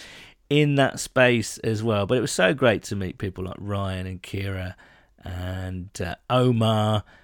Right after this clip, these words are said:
great to meet Nathan Sangara, who's done some stuff for us, uh, via Zoom on, on, on the draft nights, but to meet him in person was great.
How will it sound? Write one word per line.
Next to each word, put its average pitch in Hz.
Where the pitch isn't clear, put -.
great 139
to 104
meet 113
Nathan 110
Sangara, 113
who's 95
done 101
some 92
stuff 104
for 104
us, -
uh, 101
via 101
Zoom 113
on, 95
on, 95
on 92
the 92
draft 104
nights, 104
but 101
to 113
meet 110
him 101
in 98
person 104
was 98
great. 107